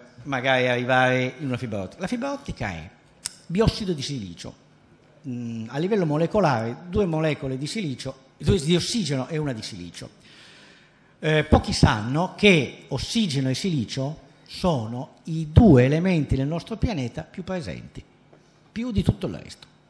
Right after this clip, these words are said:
Perché, beh, l'ossi-, ossigeno lo sappiamo perché quando finirà l'ossigeno non ci saremo più. E silicio è sabbia fondamentalmente, no? Da quale si estrae il vetro. Quindi, fatta poi in due tubi concentrici da cui poi, eh,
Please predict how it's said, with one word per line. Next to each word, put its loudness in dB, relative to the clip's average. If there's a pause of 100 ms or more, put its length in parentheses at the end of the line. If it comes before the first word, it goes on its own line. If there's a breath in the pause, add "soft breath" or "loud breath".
(280)
Perché, -14
beh, -10
l'ossi-, -12
ossigeno -6
lo -2
sappiamo -4
perché 2
quando -2
finirà 4
l'ossigeno -2
non 0
ci -6
saremo -2
più. 2 (600 loud breath)
E -4
silicio -4
è -2
sabbia -2
fondamentalmente, -6
no? -8
Da -6
quale -4
si -10
estrae -10
il -12
vetro. -20 (640)
Quindi, -4 (160 loud breath)
fatta 0
poi 6 (280 loud breath)
in -4
due 2
tubi -2
concentrici -4
da -2
cui -2
poi, 0
eh, -8